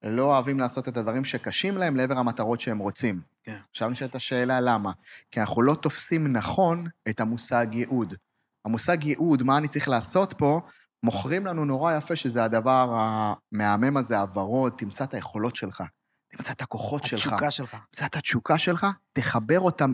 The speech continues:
Speaker 1: איקיגאי, מה העולם
Speaker 2: <laughs>
Speaker 1: צריך, תעשה את, עכשיו כולם צודקים. עם זאת, למה עדיין אנשים לא יוצאים לדרך?
Speaker 2: כן.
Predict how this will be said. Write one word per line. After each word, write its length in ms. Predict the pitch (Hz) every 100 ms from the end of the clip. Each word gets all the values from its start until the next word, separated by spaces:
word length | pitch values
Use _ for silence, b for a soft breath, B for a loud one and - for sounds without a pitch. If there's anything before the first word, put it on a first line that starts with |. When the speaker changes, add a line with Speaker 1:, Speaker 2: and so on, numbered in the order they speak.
| 127
Speaker 1:
איקיגאי, 720 | 175 - 135 120 143 196 226 b b _ 135
מה 100 | 156
העולם 400 | 160 151 143 135
Speaker 2:
<laughs> 80 |
Speaker 1:
צריך, 360 | 151 131 214 240
תעשה 420 | - 127 - 196
את, 60 | 214
עכשיו 260 | 160 151 135
כולם 460 | - 127 165 226 220 -
צודקים. 580 | 165 139 - 247 135 101 B B _ _ -
עם 220 | 190 226
זאת, 360 | 139 139 - - - _ -
למה 360 | 123 127 131 127
עדיין 240 | 131 131
אנשים 340 | 127 120 131
לא 60 | 127
יוצאים 460 | 120 - 131 127 - _ _ -
לדרך? 580 | 120 143 208 104 - -
Speaker 2:
כן. 260 | - 117